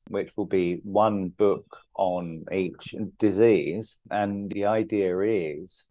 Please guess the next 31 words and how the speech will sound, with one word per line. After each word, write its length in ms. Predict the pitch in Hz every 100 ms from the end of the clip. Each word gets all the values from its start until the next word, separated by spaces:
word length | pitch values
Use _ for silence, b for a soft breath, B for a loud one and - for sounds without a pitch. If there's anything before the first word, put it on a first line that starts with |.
| -
here's 240 | 113 135 123
my 100 | 117
learning. 460 | 104 107 104 87 82
When 160 | 104
I, 280 | 120 110 98
when 180 | - 107
I 120 | 127
wrote 400 | 123 113 107 101
Terminal 280 | - 113 101
Cancers 460 | 95 101 92 - 90
and 100 | 90
Misdiagnosis, 960 | 87 - 90 82 98 101 - - - - -
I 120 | 104
wrote 520 | 107 104 120 117 101 104
and 200 | 98 90
rewrote 840 | 113 117 98 92 95 104 107 -
that 240 | - 90 - -
book. 300 | - 104 85 - - _ _ -
I 140 | 101
don't 120 | 113
know, 60 | 80
I 120 | 87
lost 320 | 110 113 - -
count, 320 | 107 95 82
like, 220 | 80 -
six 460 | - - 123 - -
or 60 |
seven 340 | 87 104 98 85
or 120 | 80
eight 220 | 80 -
times, 560 | - 85 80 73 - -